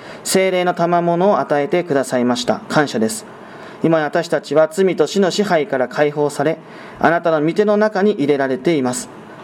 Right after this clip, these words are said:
その幸いに深く感謝を申し上げます。どうか主よ、今一度、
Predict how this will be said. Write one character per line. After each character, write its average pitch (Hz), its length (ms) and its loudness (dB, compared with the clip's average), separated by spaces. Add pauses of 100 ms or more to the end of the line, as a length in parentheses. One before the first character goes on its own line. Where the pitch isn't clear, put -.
(100)
そ - 100 2
の 147 100 2
幸 147 340 2
い 139 40 0
に 190 280 0 (140)
深 185 200 2
く - 80 -10
感 175 240 0
謝 190 220 2
を 139 220 0
申 135 60 -10
し - 80 -4
上 139 80 0
げ 131 120 0
ま 139 140 0
す。 - 120 -12 (540)
ど 160 140 4
う - 20 0
か 147 120 0
主 - 180 -2
よ、 151 120 4
今 156 220 0
一 175 180 -4
度、 180 200 2